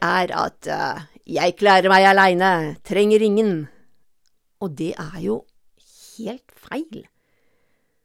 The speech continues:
Alle trenger noen. Altså, vi mennesker er sosiale vesener,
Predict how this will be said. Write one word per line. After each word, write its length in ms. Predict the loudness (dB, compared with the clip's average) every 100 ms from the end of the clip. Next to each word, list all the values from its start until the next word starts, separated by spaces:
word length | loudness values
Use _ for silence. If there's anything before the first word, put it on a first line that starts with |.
| _ _ _ _
Alle 240 | -6 -4 -6
trenger 300 | -6 -6 -4
noen. 240 | -4 -4 -10 -20 -20 -20 -20 -20 _ _ -8
Altså, 160 | -4
vi 140 | -2 -2
mennesker 400 | -4 -6 -10 -14 -10
er 180 | -10 -8
sosiale 480 | -10 -10 -6 -4 -2
vesener, 460 | -4 -6 -6 -6